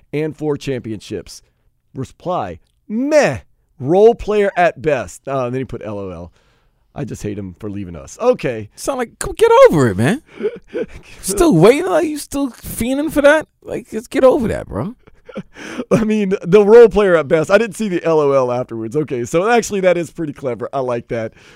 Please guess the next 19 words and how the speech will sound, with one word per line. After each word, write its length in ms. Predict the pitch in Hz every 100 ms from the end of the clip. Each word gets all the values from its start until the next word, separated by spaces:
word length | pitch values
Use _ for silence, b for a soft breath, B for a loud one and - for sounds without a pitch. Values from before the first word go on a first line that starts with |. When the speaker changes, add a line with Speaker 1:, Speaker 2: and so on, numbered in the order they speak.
| b
Speaker 1:
That 160 | 139
is 140 | 135 113
good. 280 | 139 123 -
So 240 | 131 110 - 131 - 143 _
point 240 | - 160 -
for 80 |
you 160 | 127 117
right 240 | 110 107
there. 240 | - 107 101 b b b b
Got 180 | 190 208
some 140 | 196
other 180 | 180 202
ones. 300 | 214 233 170 214
Uh, 220 | 202 180
my 140 | 160
guy 200 | 175 190
Mark 360 | 160 156 185 311
the 140 | 131 143
Heat. 400 | 127 233 285